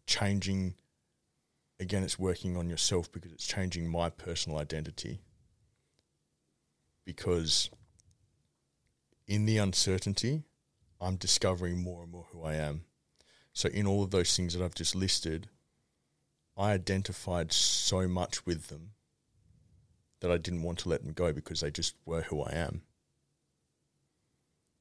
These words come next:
But in actually letting those things go, I've found more peace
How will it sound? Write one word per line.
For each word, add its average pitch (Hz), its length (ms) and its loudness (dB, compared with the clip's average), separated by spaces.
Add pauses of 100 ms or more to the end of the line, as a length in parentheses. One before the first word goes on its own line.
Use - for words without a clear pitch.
(800)
But - 100 -2
in 90 100 2
actually 98 440 2
letting 92 320 0
those 87 260 2
things 82 280 -2
go, 90 480 0 (1300)
I've 87 140 -4
found 90 480 0 (120)
more 90 200 -12 (180)
peace 92 400 2